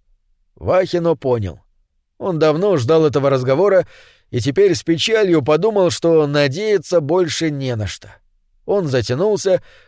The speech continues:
выпустил клуб дыма и в вежливом вопросе поднял брови вверх. И тут же вспомнил, что мимика лица не является для соляриан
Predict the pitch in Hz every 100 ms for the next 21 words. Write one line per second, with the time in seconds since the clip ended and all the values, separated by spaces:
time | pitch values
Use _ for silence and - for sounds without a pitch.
0 | _ 104 196 196 170 - 170 139 147 156
1 | 127 127 214 208 190 - _ _ _ -
2 | 135 135 180 208 156 170 165 156 143 135
3 | 202 220 - 196 135 170 208 180 185 165
4 | 143 160 156 151 127 113 90 - - _
5 | _ _ _ _ - 214 180 143 127 -
6 | 165 220 202 147 - 139 165 165 147 131
7 | 127 110 190 214 165 175 180 160 226 214
8 | 143 160 147 156 147 - 151 139 143 202
9 | 190